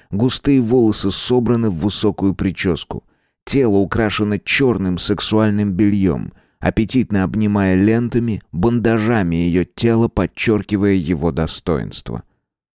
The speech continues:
Услышала его дыхание. Шумное, порывистое. Ему явно нравилось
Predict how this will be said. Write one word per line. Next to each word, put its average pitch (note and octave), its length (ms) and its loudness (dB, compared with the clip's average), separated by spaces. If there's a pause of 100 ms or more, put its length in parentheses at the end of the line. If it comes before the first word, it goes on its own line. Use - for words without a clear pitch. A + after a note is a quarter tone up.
(280)
Услышала F#2 580 2
его F#2 220 2
дыхание. D2 680 -4 (460)
Шумное, G#2 680 -2
порывистое. F#2+ 920 -2 (200)
Ему B2 280 0
явно B2 400 0
нравилось G2 600 0